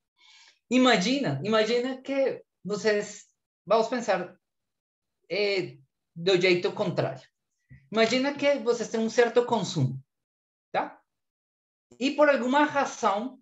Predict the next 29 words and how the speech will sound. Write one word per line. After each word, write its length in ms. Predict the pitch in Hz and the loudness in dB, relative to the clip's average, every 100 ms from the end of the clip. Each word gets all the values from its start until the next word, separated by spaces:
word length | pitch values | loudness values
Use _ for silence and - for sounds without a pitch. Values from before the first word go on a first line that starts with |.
| _ | _
imagina 500 | - 185 185 214 220 | -10 -8 -6 -4 -4
que 120 | 214 240 | -4 0
por 160 | 240 | 2
alguma 280 | 220 208 220 | 2 0 -4
razão 880 | 233 233 190 - 214 240 190 135 - - _ _ _ _ _ _ _ | -4 -6 -6 -4 0 0 0 -2 -6 -16 _ _ _ _ _ _ _
tem 140 | 220 | 6
um, 280 | 226 233 226 | 6 4 0
um 80 | 233 | 4
bem 440 | 247 240 233 170 - - | 4 4 -2 -10 -18 0
que 100 | 247 | 2
você 300 | 233 - 220 | 2 2 0
consome 640 | - 214 - 220 233 - | 0 -2 -2 -2 -2 -2
demais. 680 | 165 226 214 156 127 - - _ _ _ | -2 2 2 2 0 -4 -16 _ _ _
Vamos 260 | 156 180 185 | -10 -10 -8
supor 340 | - 196 190 | -6 -2 0
que 60 | 202 | -2
aquele 300 | 196 220 208 | -2 0 0
bem 220 | 214 214 | 0 -4
que 120 | 214 | -4
você 340 | 214 202 - 180 | -6 -6 -8 -12
consome 460 | 202 190 - 196 202 | -10 -12 -10 -6 -2
bastante, 880 | 196 - - 202 220 196 - - _ _ _ _ _ _ _ | -2 -4 -4 -2 0 -2 -10 -14 _ _ _ _ _ _ _
vamos, 440 | - 202 214 180 - - - | 4 4 4 -4 -10 -18 -2
você 420 | 190 226 220 - 156 - _ _ _ _ | 0 0 -2 -8 -18 -20 _ _ _ _
é 120 | 190 220 | 2 4
uma 180 | 233 | 4
pessoa 280 | 240 233 202 | 2 2 0
que 140 | 190 220 | 0 -2
di-, 260 | 214 170 | -2 -6